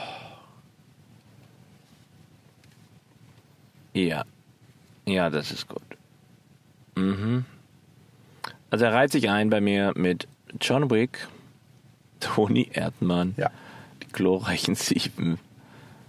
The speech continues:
Speaker 1: mit einer F-, mit fünf von zehn im F-Gas, höchstens. Bewerte ich jetzt auch so, glaub ich.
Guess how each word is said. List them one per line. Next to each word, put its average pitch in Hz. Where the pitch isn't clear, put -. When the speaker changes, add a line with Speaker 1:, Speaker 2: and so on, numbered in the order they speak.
Speaker 1:
mit 85
einer 87
F-, -
mit 95
fünf 180
von 104
zehn 95
im 87
F-Gas, 80
höchstens. -
Bewerte -
ich -
jetzt -
auch -
so, -
glaub -
ich. -